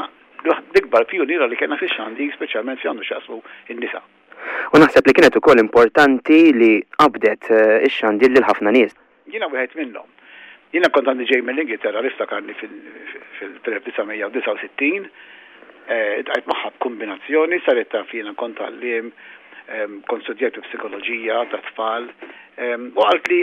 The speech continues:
Speaker 1: ikollok tagħti taħdita fuq il-, fuq ir-radio, tiġi tagħti taħdita. Għattila, għatta għadni ma, ma re-, resaqt ir-radio jiena, għatli dejjem hemm l-ewwel darba,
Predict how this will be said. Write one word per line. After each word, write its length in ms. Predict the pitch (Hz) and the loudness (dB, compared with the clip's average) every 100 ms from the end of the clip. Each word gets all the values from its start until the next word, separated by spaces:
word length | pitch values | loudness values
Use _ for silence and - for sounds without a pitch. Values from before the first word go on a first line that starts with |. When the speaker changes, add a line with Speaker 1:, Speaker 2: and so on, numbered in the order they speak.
| 180 | 0
Speaker 1:
ikollok 360 | 135 165 156 160 | 0 0 0 0
tagħti 240 | 151 156 147 | -2 0 -2
taħdita 420 | 147 202 143 123 | -2 -4 -2 -2
fuq 120 | 131 131 | 0 -4
il-, 140 | 120 - | -4 -10
fuq 180 | 139 139 | -4 -4
ir-radio, 420 | 156 156 120 107 | 0 -2 -2 -4
tiġi 260 | 120 120 156 | -4 -8 0
tagħti 220 | 120 - | 0 0
taħdita. 460 | 120 147 156 - - _ - - _ _ _ _ _ - | -2 0 -2 -4 -12 _ -20 -20 _ _ _ _ _ -14
Għattila, 320 | - 175 170 165 156 147 | -2 2 6 6 6 4
għatta 380 | - 185 - 110 | 0 0 0 -2
għadni 180 | 101 107 | -4 -8
ma, 220 | 104 104 110 | -4 -6 -4
ma 160 | 107 120 | -6 -4
re-, 160 | 120 131 | -2 -2
resaqt 340 | 107 113 - 110 | -2 -4 -6 -10
ir-radio 440 | 104 98 110 127 104 | -8 -8 0 0 0
jiena, 240 | 101 127 202 | -6 -4 -6
għatli 240 | - 208 185 160 | -2 2 2 4
dejjem 280 | 196 160 117 | 4 6 2
hemm 120 | 113 | 0
l-ewwel 260 | 110 107 113 | -2 -2 -2
darba, 340 | 104 101 147 | -4 0 0